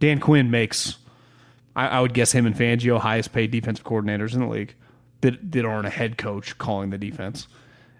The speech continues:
And they fucking destroyed him. They destroyed him. Absolutely destroyed them. I mean, that, that was, I've really spent a lot of time thinking. I remember getting in bed last night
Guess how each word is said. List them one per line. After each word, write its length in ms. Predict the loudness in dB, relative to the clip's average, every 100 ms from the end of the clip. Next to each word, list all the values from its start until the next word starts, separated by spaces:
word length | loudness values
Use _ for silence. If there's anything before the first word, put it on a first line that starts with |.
| _ _ _ _ _
And 100 | -2
they 60 | -2
fucking 240 | 0 0
destroyed 360 | 0 -2 -6 -6
him. 60 | -10 _ _ _ _ _ _ _ _ _
They 80 | 0
destroyed 340 | 0 2 -2 -2
him. 80 | -12 _ _ _ _ _ _ _ _ _ _ _ _ _ _ _ _ -4
Absolutely 800 | -2 -2 0 2 2 2 -2 -6 -10
destroyed 640 | -8 -6 -6 -8 -8 -8
them. 160 | -10 -16 _ _ _ -20 _ _ _ _ _ _ _ -20
I 360 | _ _ 2
mean, 60 | 4
that, 200 | 4 4
that 280 | 2 2 2
was, 720 | 6 6 6 4 2 -2 -6 -10 _ -2
I've 140 | 4
really 160 | 6 6
spent 240 | 4 2
a 40 | 4
lot 160 | 4
of 60 | 4
time 240 | 4 2
thinking. 460 | 2 0 0 0 -2 _ _ _ -20 _ _ _ 0
I 60 |
remember 220 | 2 4
getting 240 | 6 6 6
in 120 | 4
bed 220 | 4 4
last 240 | 4 4 4
night 240 | 2